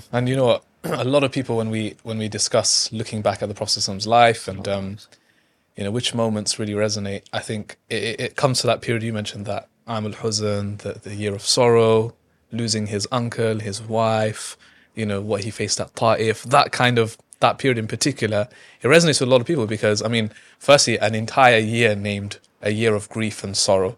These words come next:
Like, there's not, we could say, "Yeah, I've got, I've got some weeks or maybe a month or so of grief," but, like, an entire year, one after the other, um, losing that many people from your life and, and then facing the rejection from the people, and your, your life is literally, you know, uh,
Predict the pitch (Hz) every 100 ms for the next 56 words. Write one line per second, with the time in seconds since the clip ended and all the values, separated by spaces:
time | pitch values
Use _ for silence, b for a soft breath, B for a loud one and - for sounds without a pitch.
0 | _ 104 95 127 147 - B B B 151
1 | 151 131 123 113 107 104 - - 117 -
2 | 113 - 107 104 113 110 - - - 98
3 | 107 b b b - 117 110 104 110 107
4 | - 101 - 95 98 - 98 - 101 117
5 | 117 - 123 113 113 120 104 107 131 139
6 | 117 117 117 110 107 107 101 B B B
7 | B - 104 101 120 120 117 107 113 -
8 | 110 104 117 107 107 104 101 101 101 -
9 | 95 95 - 101 95 117 107 110 101 101
10 | 113 - 113 107 101 - 107 107 101 98
11 | 101 101 101 - 104 104 110 104 - 98
12 | - b b b - 127 - 110 107 101
13 | 98 104 _ _ _ 101 101 95 92